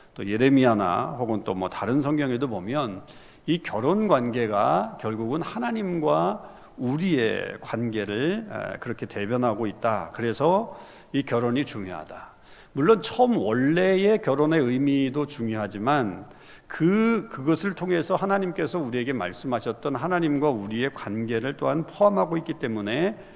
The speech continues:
매우 중요한, 에, 그런 것이 결혼 관계고 결국 간음이라고 하는 것은 그만큼 하나님과 우리의 관계를 깨트려 버리는, 에, 그런 모습이기 때문에,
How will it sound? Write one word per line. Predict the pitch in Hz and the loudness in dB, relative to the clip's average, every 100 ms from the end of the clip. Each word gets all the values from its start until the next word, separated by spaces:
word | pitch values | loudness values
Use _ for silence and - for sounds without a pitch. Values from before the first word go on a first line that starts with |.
| - - | -18 -10
매우 | 95 120 151 | -2 2 2
중요한, | - 123 110 110 104 90 120 180 92 | 2 -4 -4 -2 -4 -4 -6 -6 -8
에, | 101 98 101 | -8 -10 -8
그런 | 123 117 110 | -4 -2 0
것이 | 104 - 113 | -2 -4 -6
결혼 | - 113 117 | -2 -2 0
관계고 | 98 95 95 123 190 240 - - - - | -2 -2 -2 2 2 2 -4 -18 -20 -12
결국 | - 123 185 | -2 0 2
간음이라고 | 104 113 151 160 156 156 | 2 4 6 6 8 6
하는 | 156 | 6
것은 | 151 135 175 165 | 4 0 -2 -4
그만큼 | - 120 131 127 - 160 185 208 214 - - - | 0 2 2 0 0 2 4 0 -4 -10 -20 -20
하나님과 | - 160 165 165 151 147 175 | -4 2 4 4 2 4 4
우리의 | 123 117 131 156 165 | 2 -2 0 0 -2
관계를 | 104 113 120 143 | -6 -2 -2 -2
깨트려 | 170 202 196 - 202 196 | -4 -6 -8 -6 -4 0
버리는, | 165 123 113 110 127 98 87 | 0 0 -2 -2 -2 -4 -8
에, | 98 92 98 | -12 -12 -12
그런 | - 143 165 180 135 | -2 6 8 10 8
모습이기 | 92 101 113 175 - - - 123 180 | 4 -2 0 -2 -4 -10 -4 -2 -4
때문에, | - 127 104 92 92 98 90 - | -2 -2 -2 -2 -2 -4 -6 -12